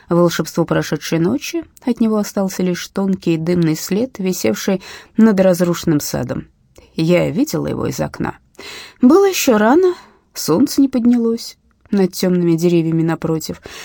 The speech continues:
Когда поднимется, дым совсем растает. Снаружи Мик раньше выращивал душистый горошек для своей настоящей дочки, для малышки Труди.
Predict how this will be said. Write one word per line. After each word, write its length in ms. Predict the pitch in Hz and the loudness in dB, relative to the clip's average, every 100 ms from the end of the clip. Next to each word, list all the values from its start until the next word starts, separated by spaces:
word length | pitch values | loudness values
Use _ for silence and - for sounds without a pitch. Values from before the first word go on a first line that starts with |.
| - - | -20 -8
Когда 300 | - 302 330 | 2 4 4
поднимется, 840 | 277 202 196 311 320 - 185 165 - - | 4 4 6 6 6 2 2 0 -2 -2
дым 440 | 170 170 233 277 | 0 4 6 4
совсем 460 | - 135 - 214 269 | 2 -4 -4 -2 -2
растает. 600 | 127 - - 117 - - _ _ _ _ _ _ | -4 -8 -10 -10 -12 -20 _ _ _ _ _ _
Снаружи 480 | - - 240 254 240 | -8 -2 0 0 0
Мик 320 | 240 285 - | 0 0 -4
раньше 380 | 214 208 240 - | -2 -2 -2 -4
выращивал 500 | 196 214 - 190 190 - - - - - | -4 -4 -4 -2 -2 -4 -18 -20 -12 -2
душистый 560 | 226 262 277 - 254 | 2 4 2 0 0
горошек 600 | 240 262 143 - - - - | 2 0 -2 -4 -10 -12 -4
для 180 | 165 160 | -2 -2
своей 280 | - 165 | 0 2
настоящей 580 | 156 - 170 151 147 - | 2 0 0 0 0 -4
дочки, 440 | 156 131 - 131 - - - _ | -2 -4 -4 -4 -6 -12 -20 _
для 240 | 214 262 285 | 0 4 6
малышки 420 | 302 233 - - | 6 4 -2 -2
Труди. 400 | 269 190 - | 2 2 0